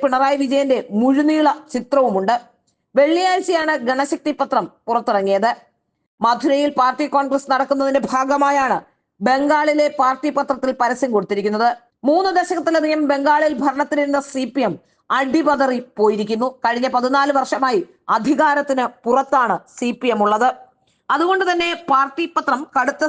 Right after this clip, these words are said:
സാമ്പത്തിക പ്രതിസന്ധിയാണ് നേരിട്ടുകൊണ്ടിരിക്കുന്നത്. ആകപ്പാടെ സി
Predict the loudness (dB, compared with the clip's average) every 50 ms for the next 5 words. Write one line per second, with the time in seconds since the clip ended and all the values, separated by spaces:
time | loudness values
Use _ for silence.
0 | 0 0 0 0 0 -2 -2 -2 -2 0 0 -2 -2 -4 -14 -6 -4 -2 0 0
1 | -2 0 0 0 0 2 0 2 2 2 2 2 -2 -2 -2 0 2 4 4 4
2 | 2 2 -2 0 -2 -2 -2 -2 -4 -4 -4 -2 -2 0 2 0 0 0 -4 _
3 | _ _ _ _ _ 0 0 0 2 2 0 2 2 0 2 2 0 -2 -2